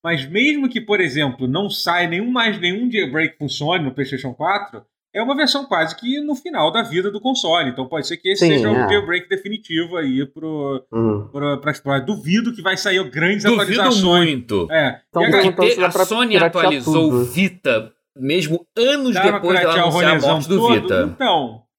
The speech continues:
Speaker 2: Deve
Speaker 1: sim.
Speaker 2: ter alguns que rodam melhor, né?
Speaker 1: Não, então, meu primo que fez isso disse que dá pra rodar tudo, sim. Eu tenho um primo que diz que você consegue realmente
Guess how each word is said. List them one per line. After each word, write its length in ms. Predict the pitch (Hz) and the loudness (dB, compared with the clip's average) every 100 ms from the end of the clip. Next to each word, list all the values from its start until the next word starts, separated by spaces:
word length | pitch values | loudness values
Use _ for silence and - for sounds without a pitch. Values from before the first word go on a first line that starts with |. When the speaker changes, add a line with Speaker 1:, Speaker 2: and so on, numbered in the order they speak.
| _ _ _ - 143 | _ _ _ -6 0
Speaker 2:
Deve 140 | 160 | 2
Speaker 1:
sim. 60 | 185 | 2
Speaker 2:
ter 60 | |
alguns 220 | 160 165 | 2 0
que 60 | 165 | -2
rodam 160 | 151 160 | -2 -2
melhor, 320 | 151 113 110 | 0 0 0
né? 60 | 110 | 0
Speaker 1:
Não, 180 | 285 | -2
então, 320 | 277 262 135 131 | -2 -2 -2 0
meu 260 | 190 190 | 0 0
primo 540 | 175 214 233 143 113 110 | -4 0 0 -2 -6 -6
que 140 | 135 | -8
fez 320 | 139 143 113 | -4 -4 -4
isso 440 | 185 202 - 127 - | -4 -2 -4 -8 -12
disse 260 | 156 202 - | -10 -8 -10
que 80 | 240 | -8
dá 120 | 220 | -6
pra 120 | 220 | -4
rodar 220 | 220 240 247 | -2 -2 -2
tudo, 220 | 262 233 | -4 -6
sim. 280 | - 185 117 | -6 -6 -8
Eu 100 | 117 | -8
tenho 180 | 131 127 | -6 -6
um 40 | |
primo 360 | 127 135 147 143 | -4 -4 -4 -6
que 400 | 170 170 165 135 | -4 -2 -2 -2
diz 220 | 120 160 | -4 -8
que 260 | - - 202 | -8 -10 -10
você 140 | 208 | -10
consegue 580 | 202 208 196 185 190 202 | -12 -12 -8 -8 -6 -8
realmente 580 | 151 156 175 147 160 - | -8 -10 -10 -10 -12 -14